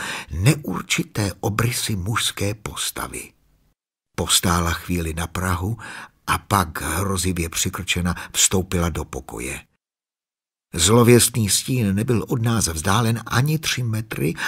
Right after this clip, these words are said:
a chystal jsem se, jak ho přivítám, až se na mne vrhne,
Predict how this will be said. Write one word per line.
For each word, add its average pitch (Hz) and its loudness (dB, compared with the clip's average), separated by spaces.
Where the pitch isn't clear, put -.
a 92 4
chystal 95 -2
jsem 90 -4
se, - -2
jak 104 -2
ho 107 2
přivítám, 107 0
až - -2
se 98 -2
na 98 0
mne 95 -2
vrhne, 95 -2